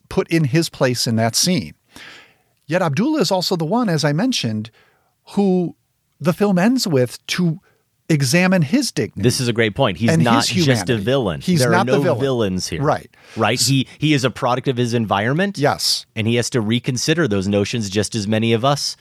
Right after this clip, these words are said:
Speaker 2: watching this movie have to have those notions challenged. So you're absolutely right. It's so much more complex to allow that character to have the moment where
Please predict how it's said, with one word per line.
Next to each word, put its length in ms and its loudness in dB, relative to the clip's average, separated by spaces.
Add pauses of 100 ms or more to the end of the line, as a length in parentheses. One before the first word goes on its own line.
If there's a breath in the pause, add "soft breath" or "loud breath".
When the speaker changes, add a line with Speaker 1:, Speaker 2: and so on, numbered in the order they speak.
(540 soft breath)
Speaker 2:
watching 380 0
this 220 -2
movie 420 -2 (180)
have 220 -2
to 80 -4
have 220 -4
those 200 -4
notions 360 -4
challenged. 400 -6
So 200 -2
you're 200 -2
absolutely 340 0
right. 180 2
It's 120 -4
so 100 0
much 220 -2
more 160 2
complex 760 -2 (340 loud breath)
to 140 0
allow 340 2
that 220 -2
character 540 0
to 100 -4
have 180 0
the 80 -2
moment 340 0
where 220 0